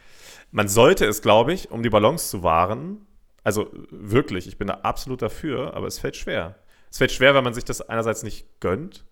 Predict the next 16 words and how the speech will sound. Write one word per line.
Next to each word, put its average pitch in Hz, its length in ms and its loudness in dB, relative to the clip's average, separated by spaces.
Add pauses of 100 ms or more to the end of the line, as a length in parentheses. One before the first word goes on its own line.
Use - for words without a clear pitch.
(140)
hier 156 200 -6
und 160 140 -10
da, 175 340 -8
weil 117 80 -6
man 107 120 0
andererseits 117 420 2
wahrscheinlich 117 320 -4
andere 123 220 -2
Prioritäten 123 680 2
setzt 151 340 -2
und 113 240 -6
sich - 140 -6
denkt, 117 300 -2
äh, 104 320 -2 (1040)
hey, 113 280 2
ich, - 240 -8